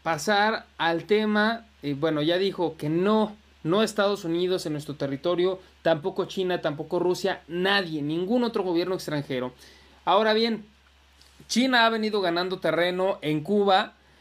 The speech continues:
eh, tanto así que Estados Unidos, pues, es-, no ha dicho nada,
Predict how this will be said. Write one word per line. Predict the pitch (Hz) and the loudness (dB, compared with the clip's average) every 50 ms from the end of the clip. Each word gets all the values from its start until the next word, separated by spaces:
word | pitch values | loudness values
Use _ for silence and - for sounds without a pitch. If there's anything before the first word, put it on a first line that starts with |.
| _ - _ _ _ _ _ _ _ _ - | _ -20 _ _ _ _ _ _ _ _ -2
eh, | 160 165 165 165 160 160 160 160 156 - - | 0 0 2 2 0 0 -2 -4 -4 -2 0
tanto | 208 208 208 208 214 214 | 0 2 2 2 0 0
así | 196 208 - 214 202 196 220 247 - - _ _ - - _ _ _ _ _ _ _ _ | 0 0 0 0 0 0 0 -2 -4 -10 _ _ -20 -20 _ _ _ _ _ _ _ _
que | - 175 | -2 -2
Estados | 160 160 - 196 185 202 220 220 220 | -2 0 2 2 2 4 2 2 0
Unidos, | 226 214 214 214 208 190 196 214 226 220 - - - _ _ _ _ _ _ _ - | 0 2 2 4 4 4 4 2 2 0 -4 -8 -16 _ _ _ _ _ _ _ -4
pues, | 165 160 147 156 | -4 -2 -2 -4
es-, | 156 147 - - - | -6 -6 -8 -12 -10
no | - 175 175 180 185 190 214 | -6 -2 -2 0 2 2 2
ha | 226 226 | 2 2
dicho | 220 220 220 - 214 | 0 -2 -2 -2 0
nada, | 214 214 202 196 185 170 185 190 254 | 2 2 2 2 2 0 -2 -4 -6